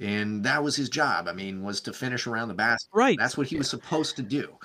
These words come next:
Speaker 3: I
Speaker 1: But
Speaker 3: mean,
Speaker 2: He's a
Speaker 3: it
Speaker 2: play
Speaker 3: stems, it
Speaker 2: finisher.
Speaker 3: stems from a quote from, I think, Cedric Maxwell saying, you know, "You pass him the ball inside and it's not gonna be coming back out." But that's not a bad thing.
Speaker 1: Well, and it wasn't necessarily even true. I mean, in general,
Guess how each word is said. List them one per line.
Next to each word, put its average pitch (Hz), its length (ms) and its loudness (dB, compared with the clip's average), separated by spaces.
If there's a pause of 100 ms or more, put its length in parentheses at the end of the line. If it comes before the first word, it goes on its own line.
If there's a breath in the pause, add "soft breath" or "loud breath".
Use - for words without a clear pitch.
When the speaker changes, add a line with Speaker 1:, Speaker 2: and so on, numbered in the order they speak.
(320 loud breath)
Speaker 3:
I 156 160 8
Speaker 1:
But 170 40 10
Speaker 3:
mean, 170 120 10
Speaker 2:
He's 170 100 8
a 247 60 10
Speaker 3:
it 175 100 12
Speaker 2:
play 254 140 10
Speaker 3:
stems, - 120 0
it 165 300 10
Speaker 2:
finisher. 151 80 4
Speaker 3:
stems 160 320 8
from 151 160 4
a 131 60 6
quote 110 300 -4
from, 92 200 -6
I 90 60 -6
think, 95 180 -8
Cedric - 380 -8
Maxwell 71 560 -10 (100)
saying, 80 300 -8
you 78 60 -12
know, 78 80 -10
"You 82 100 -12
pass 107 340 -2
him 92 100 -8
the 90 60 -8
ball 73 300 -8
inside 69 460 -8
and - 40 -14
it's 71 160 -6
not 76 160 -10
gonna 73 160 -12
be 73 60 -16
coming 76 260 -10
back 71 260 -12
out." 64 220 -12 (240 soft breath)
But - 80 -12
that's 123 200 -8
not 98 120 -10
a - 40 -18
bad - 240 -12
thing. - 120 -18 (1000)
Speaker 1:
Well, 262 100 6
and 247 80 2
it 254 60 0
wasn't 233 280 4
necessarily 196 520 4
even 147 280 0
true. 101 380 -4
I 113 100 -4
mean, 151 340 -2
in 180 260 0
general, 165 920 -2